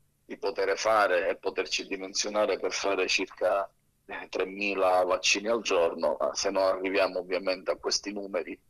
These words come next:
è ovvio che i tempi si allungano e quindi non raggiungiamo nell'immediato, eh, l'immunità della, di collettività. Eh, l'obiettivo era quello di, di arrivare entro l'estate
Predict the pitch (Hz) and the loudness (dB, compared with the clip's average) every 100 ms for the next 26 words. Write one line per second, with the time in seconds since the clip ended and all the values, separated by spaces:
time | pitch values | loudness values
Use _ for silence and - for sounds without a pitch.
0 | _ _ - 90 92 92 90 95 90 92 | _ _ -2 2 2 2 -2 0 -2 -2
1 | 90 98 120 101 90 85 82 80 78 62 | -2 -2 0 0 -4 -6 -4 -2 0 -2
2 | - - - 90 87 80 90 87 85 80 | -6 -12 -10 -10 -8 -4 0 0 0 -2
3 | - 98 104 92 101 95 95 92 85 90 | -2 -2 -2 -2 -4 -6 0 2 2 0
4 | 92 92 95 101 98 90 85 - - 92 | -2 -2 -6 -6 -4 -2 -2 -4 -6 -8
5 | - _ - - - - - 95 92 90 | -8 _ -20 -20 -20 -12 -6 -4 -4 -6
6 | 90 90 87 87 85 82 82 82 87 87 | -8 -8 -6 -2 0 0 0 -2 -4 -4
7 | 90 87 85 - 78 78 64 65 - _ | -2 -2 -2 -6 -6 -2 0 0 -4 _
8 | - 98 92 87 67 92 95 - 104 98 | -12 -8 -8 -6 -4 -4 -4 -4 0 2
9 | 90 87 95 90 87 85 - _ _ _ | 2 2 0 0 -2 -4 -8 _ _ _
10 | - 95 95 95 98 95 90 95 98 95 | -2 0 2 4 6 6 4 2 0 0
11 | 95 95 - 101 101 95 - 78 | 2 2 0 4 4 4 2 -2